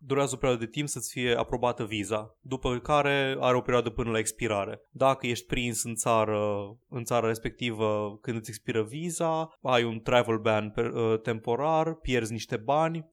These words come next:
și cât ești acolo trebuie să vizitezi obiective turistice, să scrii blog posts despre ele,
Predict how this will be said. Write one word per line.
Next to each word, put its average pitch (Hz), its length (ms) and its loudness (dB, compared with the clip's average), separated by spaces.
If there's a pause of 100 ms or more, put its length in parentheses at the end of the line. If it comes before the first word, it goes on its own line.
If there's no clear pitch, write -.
și - 140 -14
cât 156 140 -6
ești 147 160 -6
acolo 151 300 0
trebuie 139 280 -4
să 120 340 0
vizitezi 117 380 -4
obiective 110 380 -4
turistice, 170 680 -4
să - 180 -2
scrii 123 420 -2
blog 113 360 0
posts - 500 -2
despre 120 400 -4
ele, 139 360 -2